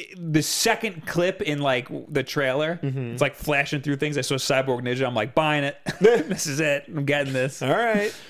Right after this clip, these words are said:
Speaker 2: Uh, Mister Driller.
Speaker 1: I don't know what the hell that is.
Speaker 2: I've heard, I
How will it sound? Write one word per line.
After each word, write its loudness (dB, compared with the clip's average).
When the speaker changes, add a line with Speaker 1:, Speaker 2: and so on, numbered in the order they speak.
Speaker 2:
Uh, 6
Mister -2
Driller. 0
Speaker 1:
I -14
don't -16
know -12
what -8
the -10
hell -6
that -8
is. -12
Speaker 2:
I've -6
heard, 2
I 0